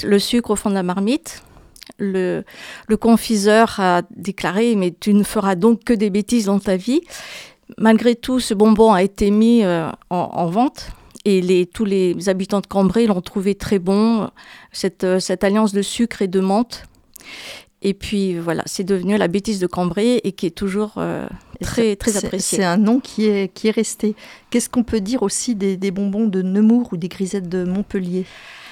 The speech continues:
Speaker 1: Alors les, les grisettes de Montpellier, là c'est encore plus ancien, ça remonte, euh, au, au Moyen-Âge, euh, peut-être même au douzième siècle. Donc dans cette, euh, époque où les, il y avait beaucoup de,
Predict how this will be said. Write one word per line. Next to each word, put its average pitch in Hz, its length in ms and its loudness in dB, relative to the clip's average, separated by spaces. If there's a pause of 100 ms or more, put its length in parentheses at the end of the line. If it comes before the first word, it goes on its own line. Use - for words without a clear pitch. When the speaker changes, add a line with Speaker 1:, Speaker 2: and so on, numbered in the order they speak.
(200)
Speaker 1:
Alors 208 160 4
les, 220 220 2
les 214 140 2
grisettes 277 280 2
de 254 80 4
Montpellier, 233 600 4
là 240 100 4
c'est 240 180 0
encore 208 280 0
plus 269 200 0
ancien, 240 360 0
ça 233 120 -2
remonte, 233 460 0
euh, 190 200 0
au, 185 260 0 (440)
au 240 80 4
Moyen-Âge, 233 600 4 (880)
euh, 190 640 0
peut-être 214 300 0
même 226 180 2
au 214 60 2
douzième 208 400 0
siècle. - 460 -6 (540)
Donc 196 380 -2
dans 196 180 -2
cette, - 340 -6
euh, 190 180 -2 (420)
époque 226 480 -2
où 208 60 -2
les, 190 480 0
il 196 80 -4
y 190 60 0
avait 202 160 0
beaucoup 214 360 -4
de, 180 420 -2